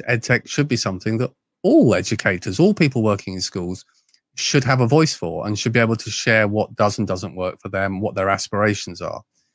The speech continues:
So I also wanted to, um, write it in a way, very much a, a,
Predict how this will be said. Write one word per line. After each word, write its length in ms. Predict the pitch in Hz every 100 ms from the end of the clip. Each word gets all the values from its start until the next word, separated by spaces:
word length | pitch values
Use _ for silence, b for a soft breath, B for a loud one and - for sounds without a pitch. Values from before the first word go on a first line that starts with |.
| _ _ _
So 180 | - 135
I 80 | 165
also 240 | 202 170
wanted 400 | 127 117 123 110
to, 320 | - 110 107
um, 340 | 101 101 98 98 _ _ _ _
write 300 | 113 131 131
it 140 | 135
in 140 | 92 110
a 40 |
way, 320 | 98 107 165 151 - 95
very 240 | 104 113
much 300 | 110 98 -
a, 160 | 104 104 - _
a, 120 | 101